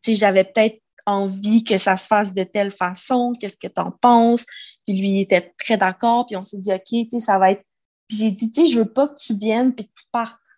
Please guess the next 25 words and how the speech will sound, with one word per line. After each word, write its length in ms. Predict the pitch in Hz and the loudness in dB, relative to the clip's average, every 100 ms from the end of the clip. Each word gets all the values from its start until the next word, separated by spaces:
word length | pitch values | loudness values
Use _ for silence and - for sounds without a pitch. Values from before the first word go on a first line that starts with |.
| - | -6
comme 300 | 220 202 196 | -4 -2 -6
c'est 540 | - - - - 196 | -12 -20 -14 -10 -10
trop, 480 | - - 254 262 - _ | -6 4 4 4 -4 _
ça 300 | - - 208 | -8 0 2
fait 160 | 202 | 4
vraiment 360 | 202 202 214 247 | 2 4 4 4
comme 360 | 247 190 185 180 | 2 2 0 0
one 280 | 185 175 180 | -2 -2 -6
night, 300 | 175 175 - | -6 -8 -6
là, 140 | - | -6
tu 140 | - | 2
sais. » 60 | 269 | 4
Fait 120 | - | 4
que 40 | - | 2
j'étais 160 | 208 | 2
comme, « 220 | 202 196 - - _ - | 2 2 -2 -20 _ -8
Tu 80 | |
veux-tu 160 | 202 - | -8 -2
passer 320 | 202 196 226 | 0 2 2
la, 340 | 208 190 190 190 | 4 4 4 4
la, 380 | 185 185 185 - _ 214 | 2 0 -2 -6 _ -2
la 80 | 202 | 0
nuit 180 | 202 | 0
chez 220 | 196 - 185 | -4 -8 -6
moi ? » 580 | 208 262 262 254 254 | -2 0 2 0 -2